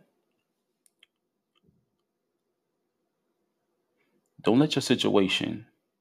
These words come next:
take your faith away, because God will come through right when you're about to give up. Number two,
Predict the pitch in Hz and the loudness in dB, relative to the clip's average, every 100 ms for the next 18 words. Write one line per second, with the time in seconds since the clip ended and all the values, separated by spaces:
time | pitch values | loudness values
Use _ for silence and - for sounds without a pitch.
0 | _ _ _ _ _ _ _ _ _ _ | _ _ _ _ _ _ _ _ _ _
1 | _ _ _ _ _ _ 98 110 - 127 | _ _ _ _ _ _ -6 -4 0 0
2 | 107 - - 113 - _ _ _ _ _ | 0 -8 -12 -16 -20 _ _ _ _ _
3 | _ _ _ _ _ _ _ _ _ _ | _ _ _ _ _ _ _ _ _ _
4 | _ _ _ _ _ - - - 82 87 | _ _ _ _ _ -20 -20 -14 -12 -4
5 | 98 110 101 95 - 101 98 - 87 82 | -2 0 0 0 -2 -6 -6 -8 -8 -10
6 | - _ - _ _ _ _ _ _ _ | -18 _ -20 _ _ _ _ _ _ _
7 | _ _ _ _ _ _ _ _ _ _ | _ _ _ _ _ _ _ _ _ _
8 | _ _ _ _ - 82 101 101 98 98 | _ _ _ _ -10 -4 -2 -2 0 -2
9 | - 90 92 87 - _ _ _ _ _ | -2 -8 -8 -8 -16 _ _ _ _ _
10 | _ _ _ _ _ _ _ _ _ _ | _ _ _ _ _ _ _ _ _ _
11 | _ _ _ _ _ _ _ _ _ _ | _ _ _ _ _ _ _ _ _ _
12 | _ _ _ _ _ _ _ _ _ _ | _ _ _ _ _ _ _ _ _ _
13 | _ _ _ _ - 87 - 95 | _ _ _ _ -12 -12 -10 -12